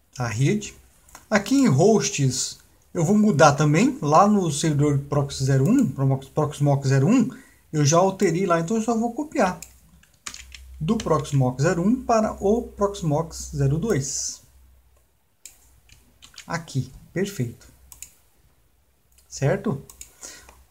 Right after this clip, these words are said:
Vamos, é, editar o H D, ou, é, criar o, no H D, criar uma partição, é, com X F S, no caso ela já tá, esse, esse H D aqui eu usei também pra outros fins antes.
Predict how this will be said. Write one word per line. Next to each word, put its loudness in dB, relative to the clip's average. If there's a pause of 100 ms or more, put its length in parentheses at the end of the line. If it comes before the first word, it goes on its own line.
Vamos, 2 (360)
é, 2 (720)
editar 2
o 6
H 6
D, 0 (220)
ou, -4 (500)
é, 0 (560)
criar 6
o, 2
no 2
H 2
D, 0
criar 0
uma 0
partição, -2 (960)
é, -2 (1900)
com 2
X -2
F 0
S, 2
no -2
caso 2
ela 0
já 0
tá, -2
esse, -6
esse -4
H 0
D 2
aqui -4
eu -4
usei 0
também 0
pra -2
outros -6
fins -2
antes. -4